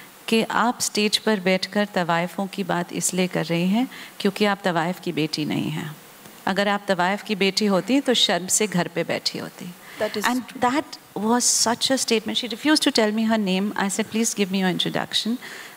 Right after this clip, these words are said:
Speaker 1: And I said, "No, but that is what we are talking. Why, why should one be ashamed?" She said, "आज आप देखकर देखिए, कोई आपको नहीं बताएगा कि वो तवाइफ की बेटी है या ग्रैंडडॉटर है,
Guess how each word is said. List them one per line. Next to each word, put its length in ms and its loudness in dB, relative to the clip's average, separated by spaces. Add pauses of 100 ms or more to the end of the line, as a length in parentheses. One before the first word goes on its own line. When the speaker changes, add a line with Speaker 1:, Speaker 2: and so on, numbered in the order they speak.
Speaker 1:
And 140 2
I 100 2
said, 300 0
"No, 80 4 (100)
but 100 0 (220)
that 160 0
is 160 -4
what 160 0
we 60 4
are 180 0
talking. 400 0
Why, 80 2 (160)
why 80 4 (160)
should 240 0
one 260 2
be 140 2
ashamed?" 480 2 (460)
She 60 4 (100)
said, 180 2
"आज 100 2
आप 220 2
देखकर 320 0
देखिए, 240 0 (160)
कोई 180 4 (140)
आपको 260 -2
नहीं 220 4
बताएगा 460 0 (340)
कि 140 2
वो 120 2
तवाइफ 360 2
की 80 -6 (100)
बेटी 220 0 (100)
है 160 4
या 120 2 (100)
ग्रैंडडॉटर 580 -2
है, 180 0